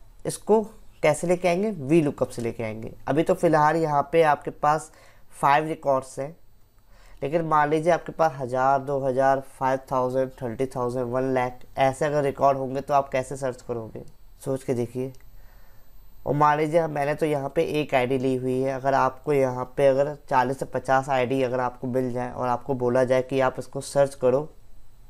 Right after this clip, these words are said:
किसी डेटाबेस में जाके, तो आप कैसे सर्च करोगे? तो वहाँ पे हमारा यूज़ होता है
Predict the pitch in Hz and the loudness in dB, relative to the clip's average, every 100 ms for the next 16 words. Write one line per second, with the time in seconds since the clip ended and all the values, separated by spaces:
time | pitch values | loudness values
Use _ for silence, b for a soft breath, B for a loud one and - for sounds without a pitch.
0 | - 135 139 123 120 117 127 123 131 131 | -14 -8 -4 0 0 2 2 2 0 0
1 | 131 120 113 - 139 - - - - - | 0 0 -2 -4 -10 -10 -20 -20 -18 -16
2 | - - - - - - 139 135 139 127 | -16 -16 -16 -16 -16 0 0 0 -2 -2
3 | 143 135 123 - 117 117 117 120 - - | -4 -8 -10 -10 -10 -10 -10 -16 -20 -20
4 | - - - - - b b b b b | -20 -20 -20 -20 -20 b b b b b
5 | - 165 151 135 143 143 156 143 131 135 | 2 4 4 2 2 0 -2 0 0 2
6 | 131 135 123 120 - 123 135 185 | 0 0 -2 -6 -4 -4 -4 -6